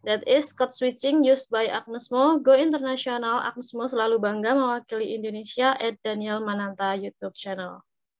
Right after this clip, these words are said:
First of all, let me introduce myself.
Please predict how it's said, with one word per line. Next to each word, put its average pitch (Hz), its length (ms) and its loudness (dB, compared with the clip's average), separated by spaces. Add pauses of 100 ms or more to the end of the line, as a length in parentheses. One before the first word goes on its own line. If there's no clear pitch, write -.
(1500)
First 247 160 0
of 240 220 2
all, 320 240 6
let 254 100 2
me 254 160 6
introduce 240 320 2
myself. 269 560 0